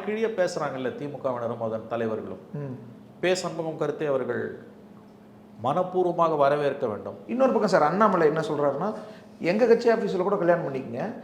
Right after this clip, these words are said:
Speaker 2: ஆனா நான் உங்க பெற்றோருக்கும் போலீஸுக்கும் தகவல் கொடுத்துருவோம்."
Speaker 1: முட்டாள் இருக்குதா?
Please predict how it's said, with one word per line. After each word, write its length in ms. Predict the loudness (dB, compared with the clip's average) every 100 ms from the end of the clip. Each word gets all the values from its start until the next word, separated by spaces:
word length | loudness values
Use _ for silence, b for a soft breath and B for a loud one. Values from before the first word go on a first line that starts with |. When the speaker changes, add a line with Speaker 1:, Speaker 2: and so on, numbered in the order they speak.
| B -2
Speaker 2:
ஆனா 200 | 0 2
நான் 120 | 0
உங்க 280 | 0 0 0
பெற்றோருக்கும் 440 | 4 4 4 6
போலீஸுக்கும் 420 | 6 6 6 4
தகவல் 380 | 2 2 2 0
கொடுத்துருவோம்." 440 | -4 -6 -6 -8 -6
Speaker 1:
முட்டாள் 280 | 4 6
இருக்குதா? 360 | 6 0 -2